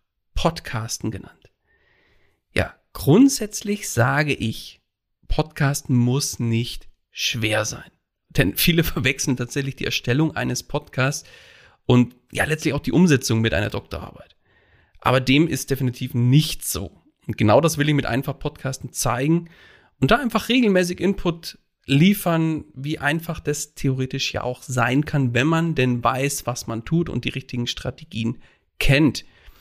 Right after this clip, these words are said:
Trotzdem soll natürlich ein Podcast jetzt nicht einfach mal so ein, ja, ich schnapp mir mal ein Mikro und quatsch mal ein bisschen Kanal sein, <laughs> sondern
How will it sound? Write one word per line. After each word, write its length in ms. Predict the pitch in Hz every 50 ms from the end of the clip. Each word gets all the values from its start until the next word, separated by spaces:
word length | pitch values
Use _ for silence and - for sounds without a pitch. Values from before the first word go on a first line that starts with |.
| _ - - - - - - _ _ _
Trotzdem 400 | - - 190 196 - - 180 151
soll 160 | 139 160 170
natürlich 320 | 170 160 165 165 170 160
ein 80 | 143 131
Podcast 580 | 147 156 151 - - 165 156 156 - - - -
jetzt 260 | - 127 123 - -
nicht 220 | 131 151 160 -
einfach 260 | 117 135 135 - 135 131
mal 320 | 135 123 123 123 123 123
so 240 | 120 120 120 123 -
ein, 420 | - 117 120 117 117 117 117 120 - _ _ _ _ _ _ _ _ _ _ _ _ _
ja, 280 | - 104 101 101 - -
ich 160 | - 131 -
schnapp 240 | - 123 117 120 -
mir 80 | 147 131
mal 120 | 123 117
ein 80 | 113 113
Mikro 300 | 123 - - - 135 123
und 160 | - - -
quatsch 340 | - - 151 165 - - -
mal 100 | 110 113
ein 80 | 117
bisschen 760 | 123 117 - - - 117 113 113 117 117 117 117 113 - -
Kanal 460 | - - 113 113 113 110 113 110 123 135
sein, 440 | 127 135 131 131 135 151 180 185 151
<laughs> 0 |
sondern 640 | 120 123 127 - - 135 135 - - - - -